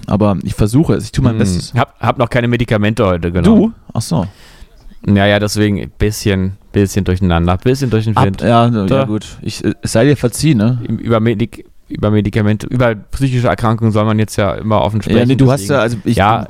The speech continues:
Speaker 1: äh,
Speaker 2: ich, ja, ich hab, ich hab
Speaker 1: Nein,
Speaker 2: kein
Speaker 1: sprich da
Speaker 2: Follower.
Speaker 1: mal nicht drüber. Ansonsten, ich hab dann wieder richtig viel Schnittarbeit am Ende.
Speaker 2: Ach so, nee.
Speaker 1: Ja,
Speaker 2: Ja.
Speaker 1: Steuererklärung, machst du sowas?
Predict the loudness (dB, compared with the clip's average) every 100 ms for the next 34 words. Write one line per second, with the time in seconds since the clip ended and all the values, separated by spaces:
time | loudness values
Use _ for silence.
0 | -10 -10 -12 -20 -20 -20 -4 -4 -2 -8
1 | -10 _ 0 2 2 0 -2 -4 -6 -12
2 | -6 -2 -2 -2 -2 0 0 2 0 0
3 | 0 0 0 0 0 0 0 0 -2 -4
4 | -2 0 2 2 0 -2 -4 -2 0 0
5 | 0 0 -2 -4 -4 -2 -2 -4 -8 -20
6 | -20 -20 -20 _ -10 -2 0 0 -2 0
7 | 0 0 0 0 -2 0 0 0 0 -2
8 | 0 0 2 0 -4